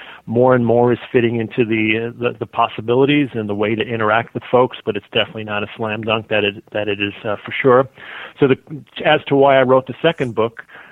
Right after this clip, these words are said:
you fast forward three years later, and we have some interesting challenges. You know, as you were referring, this relationship that we have with our mobile devices,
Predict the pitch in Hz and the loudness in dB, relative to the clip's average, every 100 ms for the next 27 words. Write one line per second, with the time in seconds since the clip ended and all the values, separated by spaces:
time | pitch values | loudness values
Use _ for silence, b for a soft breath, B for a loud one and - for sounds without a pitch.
0 | B 117 - 135 127 - 131 127 123 - | B -6 2 2 2 2 2 2 0 -4
1 | 135 127 131 120 - 117 117 135 - - | -4 0 2 0 0 2 2 0 -4 -14
2 | 135 123 120 120 - 135 131 131 123 127 | -6 -4 -4 -6 -10 -14 -4 0 2 2
3 | - 127 131 123 135 - 131 120 120 113 | 0 -4 -4 -4 -6 -2 -2 -2 -6 -10
4 | - 151 143 156 104 113 117 - 131 120 | -4 0 2 2 0 -6 -6 -10 -10 -2
5 | 120 107 127 120 117 117 110 139 139 131 | -2 0 0 0 2 0 2 2 4 2
6 | 123 107 B B B B 120 113 - 117 | -2 -8 B B B B -4 -2 0 2
7 | 131 - - - 123 - 120 113 - 95 | 2 0 -4 -4 -4 0 0 0 -6 -6
8 | 117 113 120 113 110 110 117 110 113 104 | -4 2 2 2 0 0 0 0 -2 0
9 | 123 131 - 117 | 0 0 -2 -8